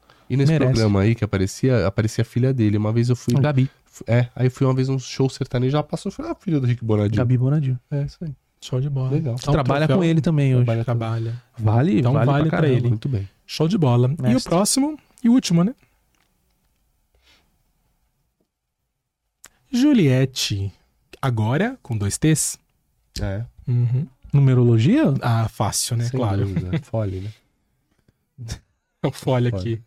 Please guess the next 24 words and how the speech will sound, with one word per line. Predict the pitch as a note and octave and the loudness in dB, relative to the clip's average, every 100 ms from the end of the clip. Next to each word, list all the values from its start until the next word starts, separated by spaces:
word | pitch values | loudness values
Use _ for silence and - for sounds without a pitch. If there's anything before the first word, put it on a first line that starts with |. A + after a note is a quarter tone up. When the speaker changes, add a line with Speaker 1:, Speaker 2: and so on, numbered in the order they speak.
| _ | _
Speaker 3:
aqui. | C4+ - _ - - | -4 -4 _ -6 -6
Fole | - - C#3+ | -4 -2 0
com | C#3+ C#3+ | 0 0
dois | C#3 C3+ B2+ | 2 2 2
L's. | A#2+ A#2+ | 2 2
Speaker 1:
Fole. | A2 F#2+ F2+ | 2 2 0
Speaker 3:
Você | - | -2
acha | C#3+ - | -4 -2
que | |
a | |
Juliette, | C3 C#3+ C3+ B2 C3+ D#3 | 0 0 0 0 0 0
acha | E3+ | 0
que | D3+ | -2
o | |
Fole | - D#3 D#3+ | 0 0 2
bebeu | D3+ C#3+ E3 | 2 2 2
em | |
que | E3 G3 | 2 -2
fonte, | - B2 A#2 - | 0 0 0 -2
Caio? | C#3+ A#2 A2+ A#2+ - | -2 0 0 -4 -8
Speaker 2:
É, | C3+ A#2 A2+ A#2 A#2 | -6 -4 -4 -6 -2
agora | A#2+ A#2+ | 0 0
descobrimos. | A#2+ - F#3 C3+ B2 B2+ | -2 -2 2 2 2 0
Speaker 3:
É. | A2 A2 | -4 -6